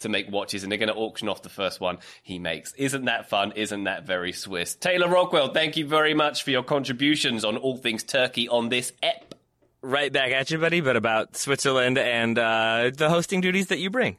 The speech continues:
Speaker 1: And Futurama references, which are most
Speaker 2: Of
Speaker 1: unwelcome,
Speaker 2: course.
Speaker 1: but I like them anyway and we'll keep them in.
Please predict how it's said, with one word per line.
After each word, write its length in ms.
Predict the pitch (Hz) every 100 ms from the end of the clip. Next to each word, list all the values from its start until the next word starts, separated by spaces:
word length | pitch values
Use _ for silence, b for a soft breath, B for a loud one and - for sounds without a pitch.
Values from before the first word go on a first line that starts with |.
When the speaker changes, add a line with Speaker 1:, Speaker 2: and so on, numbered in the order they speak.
| -
Speaker 1:
And 300 | 120 113 98 -
Futurama 460 | 127 - 107 110
references, 420 | 98 98 95 95
which 160 | 95 -
are 60 | 95
most 320 | 110 104 110
Speaker 2:
Of 60 |
Speaker 1:
unwelcome, 300 | 101 104 113
Speaker 2:
course. 160 | 139 127
Speaker 1:
but 200 | 123 104
I 180 | 113 120
like 260 | 117 120
them 140 | 131 127
anyway 320 | 143 151 156
and 140 | 156
we'll 100 | 156
keep 260 | 151 185 160
them 160 | 196 208
in. 300 | - 131